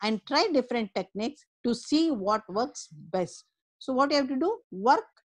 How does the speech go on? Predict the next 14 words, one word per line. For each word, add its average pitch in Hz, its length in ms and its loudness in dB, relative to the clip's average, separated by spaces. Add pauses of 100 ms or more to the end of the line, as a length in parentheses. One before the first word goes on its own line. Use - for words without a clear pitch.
(640)
to 269 100 2
your 233 160 4
strength, - 560 -6 (140)
the 190 140 -2
maximum, 202 800 0 (360)
and 220 140 -2
see 370 320 -2
that 220 260 2 (420)
how 320 280 4 (420)
you 214 240 0 (100)
can 311 160 2 (260)
work 208 340 0
better, 160 480 -2
how 240 160 -2